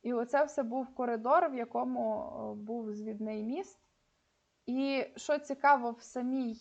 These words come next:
е, Галицькій, е, брамі, е, були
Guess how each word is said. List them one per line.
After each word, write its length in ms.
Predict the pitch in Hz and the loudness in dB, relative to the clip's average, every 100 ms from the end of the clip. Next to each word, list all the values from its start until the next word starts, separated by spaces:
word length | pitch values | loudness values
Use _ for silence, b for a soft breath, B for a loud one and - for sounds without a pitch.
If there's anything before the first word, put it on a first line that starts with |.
| - _ _ | -14 _ _
е, 260 | - 196 202 | -4 0 0
Галицькій, 960 | 214 247 226 214 208 - 208 208 - _ _ _ _ _ - | 2 4 4 0 -6 -10 -8 -8 -12 _ _ _ _ _ -12
е, 280 | 220 214 226 | -6 -4 -4
брамі, 560 | 220 247 427 349 277 311 _ _ _ _ _ _ _ _ | 0 2 2 2 -4 -8 _ _ _ _ _ _ _ _
е, 480 | - 233 233 226 226 | -6 -2 0 0 0
були 420 | 220 220 247 285 | -2 -4 0 2